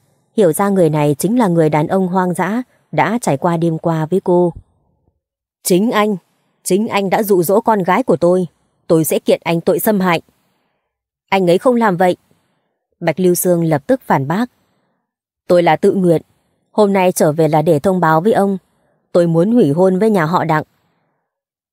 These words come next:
Khi nghe đến hai từ hủy hôn, Bạch Kiến Minh tức giận. Nguyễn Diễm Kiều thì ngạc nhiên, Đồng Diễm Mai thì vui vẻ, còn Đặng Vũ Phi thì có vẻ như sắp nổ tung. Bố cô lục tìm điện thoại trong túi.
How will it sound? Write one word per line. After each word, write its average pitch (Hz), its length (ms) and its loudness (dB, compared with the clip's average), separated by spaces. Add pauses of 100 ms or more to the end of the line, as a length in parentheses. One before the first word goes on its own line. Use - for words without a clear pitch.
(100)
Khi 226 100 2
nghe 208 200 2
đến 180 180 2
hai 214 200 -2
từ 170 260 0
hủy 175 260 0
hôn, 190 300 0 (340)
Bạch 156 180 -4
Kiến 175 200 0
Minh 170 220 0
tức 262 200 -2
giận. 156 200 0 (600)
Nguyễn 196 180 2
Diễm 208 200 0
Kiều 185 240 2
thì 190 120 0
ngạc 180 300 -2
nhiên, 214 240 2 (340)
Đồng 151 220 0
Diễm 196 260 -2
Mai 175 200 -2
thì 147 140 -4
vui 170 200 0
vẻ, 160 260 0 (460)
còn 165 220 0
Đặng 170 180 -2
Vũ 190 180 2
Phi 185 300 2
thì 160 120 -2
có 156 180 0
vẻ 175 240 2
như 165 220 2
sắp 226 240 -2
nổ 160 220 2
tung. 180 280 0 (840)
Bố 180 140 2
cô 202 200 2
lục 185 220 0
tìm 165 180 2
điện 151 160 0
thoại 156 220 0
trong 170 220 -2
túi. 160 320 0